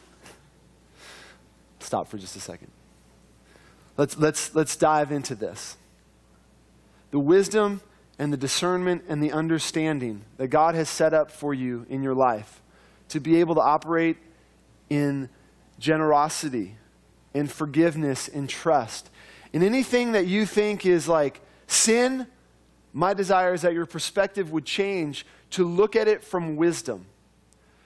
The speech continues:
Do you know why? Uh, uh, I, I like to bring up the ones that, "Oh, my God." You know why adultery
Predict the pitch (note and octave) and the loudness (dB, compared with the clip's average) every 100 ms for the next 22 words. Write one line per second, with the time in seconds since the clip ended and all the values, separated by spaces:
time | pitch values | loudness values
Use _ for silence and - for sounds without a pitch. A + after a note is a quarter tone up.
0 | _ E3+ G#3+ A#3+ A#3+ A3+ A3 G#3 - _ | _ -4 0 4 4 2 0 -4 -12 _
1 | _ - D#3+ D#3 D#3 D#3+ E3+ D#3+ F#3 F#3+ | _ -4 0 2 0 2 0 2 2 2
2 | G3 F#3+ F3+ F3+ E3 D#3 D#3+ C#3+ C3+ C#3 | 0 -2 -2 -2 -2 -2 -2 0 0 2
3 | F#3 F#3+ C3 B2+ C3 E3 F3 C#3+ A2+ - | 0 0 -4 -6 -8 -4 -2 -2 -6 -16
4 | - - _ _ _ D3 D3 F#3 A#3+ B3+ | -20 -20 _ _ _ -12 -6 0 2 2
5 | G#3 C#3 E3+ G3 - G#3+ A3 A3 | 0 0 0 0 -2 -4 -6 -6